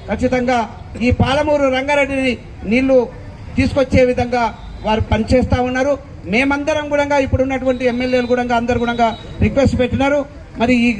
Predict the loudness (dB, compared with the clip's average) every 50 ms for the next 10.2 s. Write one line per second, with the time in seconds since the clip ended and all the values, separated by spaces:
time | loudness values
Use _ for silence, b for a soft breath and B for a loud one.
0 | -2 -2 0 0 2 4 4 4 4 4 2 2 2 0 0 0 2 2 0 0
1 | -2 -4 -10 -18 -20 -12 -8 -4 -4 -2 0 0 0 0 2 2 2 4 2 0
2 | 0 0 0 2 2 0 0 0 -2 -4 -4 -2 0 0 0 0 -2 -6 -14 -16
3 | -12 -4 -2 0 0 0 -2 -4 -6 -6 -2 0 0 2 2 2 2 2 0 0
4 | 0 0 -2 -2 -2 -2 -4 -4 -4 0 0 2 2 0 0 -4 -12 -16 -14 -10
5 | -8 -6 -2 -2 0 2 2 0 0 0 0 0 0 0 -2 -6 -12 -10 -6 -2
6 | 0 2 2 2 2 2 2 0 0 0 0 0 0 0 0 0 -2 -2 -2 -2
7 | 0 0 0 0 0 -2 -6 -10 -14 -14 -14 -12 -12 -12 -10 -6 -2 2 2 4
8 | 4 4 2 2 2 2 2 2 0 2 2 0 0 0 0 -4 -6 -10 -16 -16
9 | -18 -10 -4 0 2 2 2 2 2 0 0 0 0 0 2 2 2 0 0 0
10 | -2 -2 -2